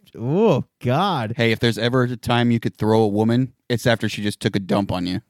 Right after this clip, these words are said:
Speaker 1: Yeah, yeah, really.
Speaker 2: I mean, what police officer would
Speaker 1: 'Cause it wasn't, like, planned. There was no, like, talk.
Speaker 2: Warning? <laughs>
Speaker 1: There was no warning. There was no talk.
Speaker 2: You didn't use your safe word, Joe.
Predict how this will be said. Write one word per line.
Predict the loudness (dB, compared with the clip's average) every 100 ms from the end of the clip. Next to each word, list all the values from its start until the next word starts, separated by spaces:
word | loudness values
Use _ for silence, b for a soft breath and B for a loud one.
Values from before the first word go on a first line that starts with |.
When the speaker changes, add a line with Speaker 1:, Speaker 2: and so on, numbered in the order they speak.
| _
Speaker 1:
Yeah, | -6 -4 -4 -6 -12 _
yeah, | -6 -4 -2
really. | -2 -2 -4 -4
Speaker 2:
I | -4
mean, | -2 -2 -4 -6
what | -2 -2
police | -2 -4 -2
officer | -2 -4 -4 -2
would | -2 -6 _
Speaker 1:
'Cause | 4 6
it | 4 2
wasn't, | 2 2 2 0
like, | -2 -4 -4
planned. | -6 -2 -2 -4 -6 0
There | 2
was | 4 4 2 0
no, | 0 2
like, | 2 0 -4 -8
talk. | -10 -2
Speaker 2:
Warning? | 2 4 4 2 2 -2
<laughs> |
Speaker 1:
There | -2 2 2
was | 4 4 2 2
no | 0
warning. | 0 0 2 2 0
There | 0
was | 0 0
no | 0 -2
talk. | -2 -4 -4 -2
Speaker 2:
You | 0
didn't | 2 2
use | 2 2
your |
safe | 0 2 0 0
word, | -2 -2 -4
Joe. | -2 0